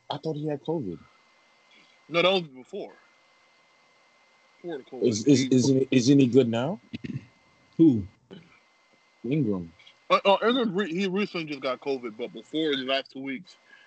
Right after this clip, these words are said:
Speaker 2: he hasn't been seeing the ball
Speaker 3: He hasn't been in
Speaker 2: at
Speaker 3: the
Speaker 2: all.
Speaker 3: game, so.
Speaker 2: And B-, Baltimore even said that they kind of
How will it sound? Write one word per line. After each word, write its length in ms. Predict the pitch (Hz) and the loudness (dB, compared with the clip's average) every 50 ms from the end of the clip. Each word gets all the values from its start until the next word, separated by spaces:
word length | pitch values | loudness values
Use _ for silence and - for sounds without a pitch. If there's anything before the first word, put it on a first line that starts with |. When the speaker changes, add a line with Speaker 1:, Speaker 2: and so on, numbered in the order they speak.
| _ _ _ _ - | _ _ _ _ -10
Speaker 2:
he 120 | 170 196 202 | -4 -2 0
hasn't 280 | 185 185 180 175 165 160 | 0 0 -2 -4 -8 -14
been 140 | 156 147 | -16 -16
seeing 240 | - - 151 143 139 | -16 -18 -18 -18 -18
the 60 | 131 | -18
ball 120 | 120 113 117 | -16 -12 -8
Speaker 3:
He 120 | 120 117 | -6 -6
hasn't 300 | 117 120 110 113 104 101 | -6 -6 -6 -8 -8 -8
been 160 | 107 107 107 | -6 -8 -6
in 80 | 107 104 | -6 -6
Speaker 2:
at 140 | 104 107 104 | -6 -6 -6
Speaker 3:
the 60 | 107 | -8
Speaker 2:
all. 60 | 98 | -8
Speaker 3:
game, 140 | 104 104 101 - _ _ - | -8 -8 -10 -10 _ _ -14
so. 200 | 98 95 98 95 - - | -12 -12 -12 -12 -16 -18
Speaker 2:
And 180 | 127 135 135 127 | -18 -18 -14 -12
B-, 100 | 143 135 127 117 | -14 -14 -8 -4
Baltimore 580 | 131 147 160 160 160 160 165 160 156 156 151 147 | 0 0 0 0 -2 -6 -6 -2 -2 -2 -2 -2
even 220 | 139 135 135 131 - | -4 -8 -14 -16 -14
said 140 | - 131 123 | -12 -12 -12
that 120 | 120 120 | -12 -12
they 140 | 123 131 131 | -14 -14 -14
kind 240 | - - 135 127 120 | -14 -16 -18 -18 -20
of 120 | 117 107 | -20 -20